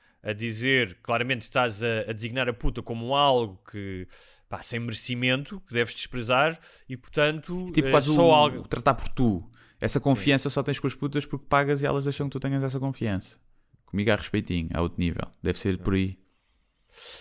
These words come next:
Speaker 1: E curiosamente em Espanha o co-, eh, toda a gente, praticamente toda a gente se trata por tu. Eu
Speaker 2: Sim.
Speaker 1: lembro-me de falar com o meu senhorio, pá, que já era um senhor de sessenta e tal anos e vinha de Portugal e tipo, tratava por o "você", que é o você, e ele disse, "Pá, estás maluco, não me trates por o,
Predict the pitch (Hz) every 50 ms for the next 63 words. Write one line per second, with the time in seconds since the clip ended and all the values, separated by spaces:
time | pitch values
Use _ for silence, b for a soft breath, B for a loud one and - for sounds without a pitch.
0 | B B 117 123 127 120 - 151 143 156 156 147 151 151 156 143 160 151 - -
1 | 160 160 170 170 170 - - - 143 156 156 160 156 156 156 156 160 160 160 156
2 | 170 156 156 147 135 135 127 - 139 127 - 123 120 123 107 131 120 123 120 123
3 | - - - 127 117 - 139 - - - - - 123 117 - b b b b b
4 | b b - 98 107 117 120 117 - 117 120 120 113 110 120 120 120 117 110 -
5 | - 123 120 120 110 113 113 117 120 113 - - 123 117 117 110 107 104 101 113
6 | 135 b b b b b b - - - - 104 98 95 92 101 98 - - 107
7 | 107 110 107 98 95 85 - - - - 110 95 - 107 92 - 107 110 110 120
8 | 131 143 131 120 117 117 117 113 104 - - - _ _ - - 82 90 98 101
9 | 101 - _ - - 113 120 139 165 190 190 156 - 117 - - - 110 - 123
10 | 110 120 117 - - 123 127 123 - - - 160 185 190 - 135 107 107 117 -
11 | - - 131 139 151 175 185 165 131 113 - - - - - - 113 123 127 101
12 | 180 175 147 170 160 98 - - 95 98 - - 135 139